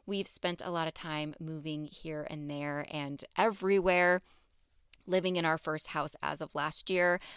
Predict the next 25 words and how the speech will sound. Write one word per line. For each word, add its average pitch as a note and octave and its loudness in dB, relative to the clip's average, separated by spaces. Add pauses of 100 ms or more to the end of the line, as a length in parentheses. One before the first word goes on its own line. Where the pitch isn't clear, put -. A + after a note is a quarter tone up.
(140)
Lots G3+ 6
of F3+ 4
amazing, D#3+ -4
uh, D3+ -2
things F3 -2
going D#3 -2
on D#3+ 2
in D#3 -2
our D3+ 0
lives, D3+ 2
lots D3+ -4
of D3+ -8
shifts - -4
and D3 -6
changes D#3 -6
happening. C#3+ -4 (400)
Uh, D#3+ 0
so F3+ 2
it - -2
just - -4
brings G3+ -2
a E3+ 0
lot D#3+ 4
of D#3 -2
depth - 0